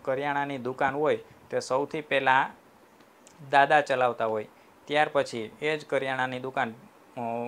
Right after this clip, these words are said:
પિતા દ્વારા ચલાવવામાં આવે અને એ જ કરિયાણાની દુકાન, અ, છોકરા દ્વારા ચલાવવામાં આવે. આમ એચ યુ એફ એટલે કે હિન્દુ અવિભક્ત કુટુંબ, જે પેઢી દર પેઢી ધંધો ચાલતો આવે છે, એ જ ધંધાને આગળ ચાલુ રાખવો એટલે કે એચ યુ એફ.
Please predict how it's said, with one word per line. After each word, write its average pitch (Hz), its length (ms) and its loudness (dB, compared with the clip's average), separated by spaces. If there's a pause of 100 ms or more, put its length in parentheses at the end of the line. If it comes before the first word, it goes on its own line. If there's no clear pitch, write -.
(540)
પિતા 147 280 0
દ્વારા 139 300 2
ચલાવવામાં 123 520 0
આવે 113 180 -4
અને 113 220 -2
એ 147 220 -4
જ 151 100 -10
કરિયાણાની 127 480 -2
દુકાન, 123 420 -4 (580)
અ, - 20 -14 (480)
છોકરા 165 260 4
દ્વારા 131 260 4
ચલાવવામાં 120 500 2
આવે. 113 160 0
આમ 123 340 -2 (200)
એચ 151 260 -2
યુ 160 60 -4
એફ 147 160 -2
એટલે 135 200 -2
કે 131 120 -4
હિન્દુ 135 320 -6
અવિભક્ત 123 640 0 (440)
કુટુંબ, 147 340 0 (260)
જે 127 80 -2
પેઢી 143 380 -2
દર 156 180 2
પેઢી 143 300 -2
ધંધો 127 340 -4
ચાલતો 120 360 0
આવે 131 200 2
છે, 127 120 -6
એ 127 140 -4
જ 127 160 -12
ધંધાને 127 380 -2
આગળ 110 260 -2
ચાલુ 139 280 2
રાખવો 113 280 2
એટલે 107 160 -4
કે 120 120 -4
એચ 143 260 -4
યુ 147 80 -2
એફ. 123 160 2